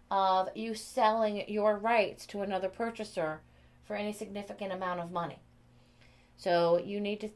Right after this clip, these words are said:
keep that in mind, that you probably are not going to be able to wholesale a foreclosure auction purchase. In D C, you cannot substitute a purchaser at all.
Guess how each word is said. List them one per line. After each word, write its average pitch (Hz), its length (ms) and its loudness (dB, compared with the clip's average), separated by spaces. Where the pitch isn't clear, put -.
keep 226 240 -8
that 208 200 2
in 208 120 -2
mind, 226 480 0
that - 120 -8
you 233 120 -8
probably 262 560 4
are 220 80 2
not 202 340 2
going 196 240 -2
to 208 100 -10
be 202 240 -4
able 185 300 2
to 180 480 0
wholesale 180 800 2
a - 80 -12
foreclosure 180 680 0
auction 165 420 4
purchase. - 540 -4
In 214 160 -2
D 254 220 -4
C, 254 680 -2
you 226 160 -6
cannot 240 800 -2
substitute 214 480 -2
a 202 40 -4
purchaser 185 500 -2
at 175 80 0
all. 151 260 2